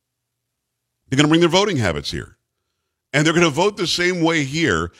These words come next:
as they voted where they came from, where they, they ruined the place because of electing idiots. Learn the lesson. Understand that there's one way to cut back on crime and make your, your city, your neighborhood safer.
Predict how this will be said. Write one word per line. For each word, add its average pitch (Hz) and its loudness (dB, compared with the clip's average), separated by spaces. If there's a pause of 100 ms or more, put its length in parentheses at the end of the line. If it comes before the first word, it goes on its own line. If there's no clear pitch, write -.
(200)
as 147 0
they 143 0
voted 151 0
where 131 -2
they 117 -4
came 185 -2
from, 95 -2 (260)
where 147 0
they, 160 0 (500)
they 165 2
ruined 226 2
the 180 0
place 131 -2
because 131 0
of 139 -4
electing 160 0
idiots. 208 -2 (2250)
Learn 196 4
the 202 4
lesson. 165 2 (1120)
Understand 151 2 (380)
that 135 0
there's 135 0
one 156 2
way 92 2 (240)
to 135 -6
cut 139 -2
back 135 -2
on 123 -4
crime 117 -2
and 131 -2
make 117 -2
your, 131 -4
your 117 -4
city, 101 0
your 127 -2
neighborhood 107 0
safer. 151 -2